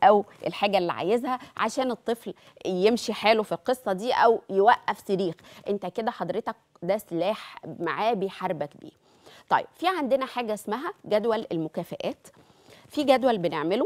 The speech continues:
لو حابين حضراتكم اصمم لكم الكلام اللي انا هتكلم عليه اللي جاي ده، آه، و-، واعرضه على حضراتكم الحلقه الجايه، بس انا، انا حبيت بس اديكم فكره. في جدول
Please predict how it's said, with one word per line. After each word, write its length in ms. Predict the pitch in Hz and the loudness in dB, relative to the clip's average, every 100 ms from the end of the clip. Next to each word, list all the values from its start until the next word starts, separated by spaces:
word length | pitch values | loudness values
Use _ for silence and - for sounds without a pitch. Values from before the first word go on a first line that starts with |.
| 415 | 2
لو 120 | 196 | 0
حابين 320 | - 196 285 | 0 -2 0
حضراتكم 480 | 370 208 208 - 226 | 0 0 0 -4 -6
اصمم 460 | 208 - 185 175 180 | -8 -6 -4 -2 -2
لكم 160 | 247 | -2
الكلام 300 | 240 196 202 | -2 -2 0
اللي 120 | 220 214 | 2 0
انا 160 | 208 | -2
هتكلم 320 | 180 233 226 170 | 0 2 2 4
عليه 140 | 196 | 4
اللي 160 | 196 175 | 4 6
جاي 180 | 196 | 6
ده، 140 | 170 143 - - - - | 4 0 -6 -20 -20 -6
آه، 220 | - 175 165 | 2 4 6
و-، 320 | 175 165 175 | 6 6 6
واعرضه 340 | 180 202 220 | 4 2 0
على 120 | 190 | -2
حضراتكم 600 | - - 175 180 - 196 | -6 -6 -2 0 0 -4
الحلقه 320 | 190 - 240 139 | -4 0 0 0
الجايه، 320 | 202 277 302 | 0 2 2
بس 200 | 208 214 - | 0 -2 -2
انا، 120 | 254 | 2
انا 260 | 262 - 220 | 2 2 0
حبيت 240 | - 196 | 2 4
بس 220 | 214 277 254 | 4 4 0
اديكم 260 | 202 240 | -2 -2
فكره. 340 | 196 170 151 - _ _ - - - | -2 -2 -6 -16 _ _ -20 -20 -20
في 380 | - 311 339 247 - - | -4 2 4 2 0 8
جدول 340 | 254 269 | 8 8